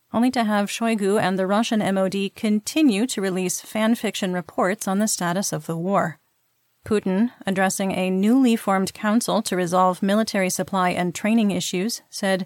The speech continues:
quote, "Now we are faced with the need to more rapidly resolve issues associated with providing support for the special military operation,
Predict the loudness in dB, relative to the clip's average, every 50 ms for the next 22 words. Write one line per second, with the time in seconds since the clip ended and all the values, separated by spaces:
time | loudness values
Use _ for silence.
0 | _ _ _ _ _ _ -6 -2 0 0 0 -2 -6 -12 _ _ _ _ _ _
1 | _ _ _ _ -6 -4 -2 0 0 2 2 4 4 4 2 2 0 0 0 0
2 | 0 0 -2 -2 -4 -4 -2 -2 0 0 0 0 -2 -2 -4 -2 0 0 2 2
3 | 2 2 0 0 0 0 0 0 0 0 -2 -2 -2 -2 -2 -2 -2 0 2 2
4 | 4 4 2 2 0 -2 -2 -2 0 0 0 0 0 0 0 0 0 0 0 0
5 | -2 0 0 0 0 0 -2 -2 -2 -2 -4 -6 -8 -6 -4 -2 0 0 0 0
6 | 0 -2 -2 -2 -4 -6 -4 0 0 0 0 0 -2 _ _ _ _ -6 -4 -2
7 | -2 -2 -2 -2 -4 -4 -2 -2 -2 0 0 0 -2 -2 -2 -2 -2 -2 0 0
8 | -2 -2 -2 0 0 0 0 0 0 0 0 -2 -2